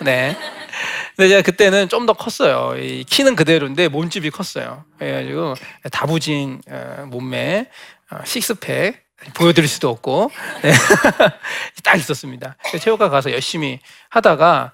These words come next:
아, 이게 아닌 듯한 느낌을 받는 거예요. 하나님을 영접하고 나서 이게 아닌 듯한 느낌을 받는 거예요.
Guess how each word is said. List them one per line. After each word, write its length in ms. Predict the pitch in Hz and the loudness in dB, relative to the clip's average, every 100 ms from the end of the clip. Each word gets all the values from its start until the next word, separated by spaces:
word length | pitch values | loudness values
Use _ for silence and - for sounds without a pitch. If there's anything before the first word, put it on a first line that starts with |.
| - - - - - | -14 -14 -12 -14 -10
아, 120 | - | -6
이게 200 | 131 175 | -4 0
아닌 380 | 196 117 170 233 | 2 2 0 -2
듯한 400 | 226 220 - 214 | -6 -6 -2 -2
느낌을 340 | 160 - 156 151 | -2 -6 -6 -6
받는 300 | 110 120 117 | -8 -10 -8
거예요. 180 | 117 | -8
하나님을 300 | 120 180 165 | -4 -4 -4
영접하고 500 | 131 120 127 - 135 | -8 -10 -10 -6 -6
나서 300 | 135 117 151 | -6 -6 -6
이게 140 | 139 139 | -6 -8
아닌 200 | - 139 | -8 -8
듯한 280 | 165 - 147 | -8 -6 -8
느낌을 260 | 127 135 | -8 -12
받는 300 | 127 131 117 | -12 -16 -18
거예요. 180 | 135 - | -20 -20